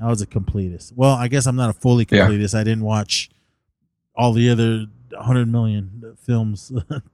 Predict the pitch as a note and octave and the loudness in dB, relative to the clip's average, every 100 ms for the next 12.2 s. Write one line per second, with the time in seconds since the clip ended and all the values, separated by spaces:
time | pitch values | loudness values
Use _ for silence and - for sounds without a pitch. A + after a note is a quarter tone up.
0 | - A#2 G#2+ G2+ G2 G#2 - - A#2 - | 2 6 6 8 6 4 -4 -12 -12 -14
1 | - - A#2 - A2+ C3+ B2+ A2 A2 A2 | -8 -6 -6 -2 2 2 0 -2 -2 0
2 | G2+ F#2+ G2 F#2 - _ _ _ B2+ C#3 | -2 -4 -10 -12 -14 _ _ _ 2 4
3 | C3+ D3+ D#3+ D3+ D#3+ D3 B2+ G#2+ A#2+ C#3 | 4 2 0 2 2 2 2 2 4 2
4 | - A#2+ D3+ D#3 - F#3 E3 C#3 C3 - | 2 4 4 4 4 4 4 6 4 2
5 | A2+ A2 G#2+ G#2 G2 F#2+ A#2+ B2+ C3 A#2+ | -2 -2 -4 -4 -4 -12 -8 -4 -4 -2
6 | A#2+ B2 - E3+ G3 F#3+ F3+ F3 D#3+ D3+ | -4 -4 2 4 6 4 4 4 4 0
7 | - C#3 C3+ C#3 - C3 B2+ C3+ C3+ C3+ | 0 -2 0 0 -2 -2 0 0 0 -4
8 | - _ _ _ _ _ B2+ A#2 A2 - | -8 _ _ _ _ _ 0 0 0 0
9 | C#3+ D3+ C#3+ - D3+ D3 D3 C#3+ C#3 C#3 | 4 4 4 -2 0 2 2 2 0 -2
10 | - _ _ _ _ _ _ A#2 A2 G#2+ | -8 _ _ _ _ _ _ -2 0 -2
11 | B2+ A#2 A2 C3 D3 C#3 C3 B2+ A2+ - | 0 0 2 2 2 2 2 0 -2 -10
12 | - - | -16 -16